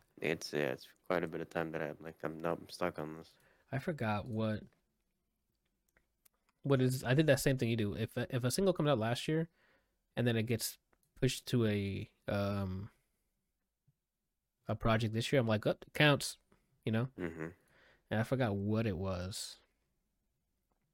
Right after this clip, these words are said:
Speaker 2: But
Speaker 1: That's
Speaker 2: yeah.
Speaker 1: probably, uh, Karol G.
Speaker 2: It was.
Speaker 1: Provenza.
Speaker 2: Provenza, it was. It's absolutely that. But good on her. I liked more than what, that track on that album, so.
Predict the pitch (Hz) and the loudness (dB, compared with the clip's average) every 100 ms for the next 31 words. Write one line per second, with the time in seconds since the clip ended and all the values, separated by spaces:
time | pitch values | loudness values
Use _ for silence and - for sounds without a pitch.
0 | _ _ _ - _ _ _ _ - 104 | _ _ _ -20 _ _ _ _ -2 0
1 | 104 101 101 98 - - - - _ _ | 2 0 -2 -4 -8 -10 -12 -20 _ _
2 | _ _ _ - 113 - 123 117 101 90 | _ _ _ -4 -2 0 0 2 2 0
3 | 90 87 - - 87 82 90 87 90 - | -2 -4 -6 -4 -4 -4 -6 -6 -8 -18
4 | - 139 127 113 104 92 92 95 127 123 | -4 4 4 4 2 2 4 6 8 8
5 | 117 110 110 - 107 101 101 - _ - | 4 0 0 0 0 0 -2 -8 _ -8
6 | 117 113 101 110 104 98 95 - _ _ | -2 0 0 0 0 0 -4 -10 _ _
7 | _ _ _ - 151 151 - _ _ - | _ _ _ 4 6 6 -2 _ _ -4
8 | 131 160 170 151 147 175 190 - - 135 | 4 8 8 8 8 8 8 0 4 8
9 | 135 131 123 123 123 113 110 113 113 107 | 8 6 4 8 8 6 2 2 2 2
10 | 110 101 117 107 101 98 98 104 113 104 | 0 2 0 0 2 0 -2 -2 -2 -2